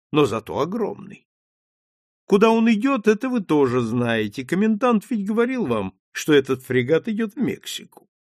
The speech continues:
Иммануил с удивлением посмотрел на лейтенанта. "Что же касается до его капитана, то нелегко сказать, кто он такой.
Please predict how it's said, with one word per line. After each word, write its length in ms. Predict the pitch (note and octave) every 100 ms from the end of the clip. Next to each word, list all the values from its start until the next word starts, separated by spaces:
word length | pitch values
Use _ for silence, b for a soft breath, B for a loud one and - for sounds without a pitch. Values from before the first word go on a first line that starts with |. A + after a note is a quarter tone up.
| _ _ _ _ _ _ _ -
Иммануил 680 | C3 C3+ C3 B2+ D3 F#3
с 140 | - G#3+
удивлением 760 | D3 C3 A#2+ A#2+ C#3 D#3 E3+
посмотрел 640 | E3 D#3+ E3+ E3 D3 D3 C#3+
на 100 | C#3
лейтенанта. 840 | C3+ C3 - D#3+ G#2+ - - _ _ _ _ _ _ _ _ _ _ _
"Что 240 | - C#4+ C#4+
же 80 |
касается 560 | C4+ A#3+ C4+ B3 - A#3
до 80 | G#3
его 300 | A3 A3 G3+
капитана, 640 | G#3+ A3+ A3 C#4 B3+ G#3
то 200 | - A#3
нелегко 500 | A3+ A#3 A#3+ - -
сказать, 420 | D3+ C#3+ A#2 G#2 -
кто 240 | - A2
он 140 | F#2+
такой. 580 | F#2 F2+ - - _ _